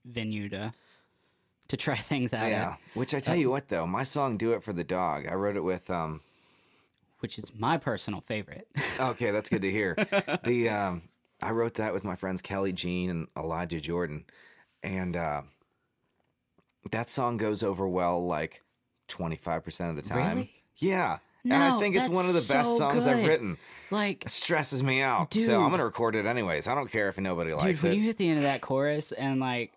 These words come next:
Speaker 1: like, it finally absolutely clicks what exactly you're saying, it's
Speaker 2: Uh-huh.
Speaker 1: just like, "Oh my God, my heart."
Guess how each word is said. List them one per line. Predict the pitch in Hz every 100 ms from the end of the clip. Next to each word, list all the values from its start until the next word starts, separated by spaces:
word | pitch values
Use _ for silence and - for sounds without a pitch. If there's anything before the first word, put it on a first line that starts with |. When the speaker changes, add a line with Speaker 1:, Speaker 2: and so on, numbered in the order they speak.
| _ _ -
Speaker 1:
like, | 139 143
it | 120
finally | - 139 143 135
absolutely | 127 131 131 131 131 117 117
clicks | - 131 -
what | - 123
exactly | 123 113 127 120 - 123
you're | 117
saying, | 117 123 120 127 139 127
it's | 127
Speaker 2:
Uh-huh. | 151
Speaker 1:
just | 165
like, | 185 -
"Oh | 190
my | 143 113
God, | 135 139
my | 147 139
heart." | 123 117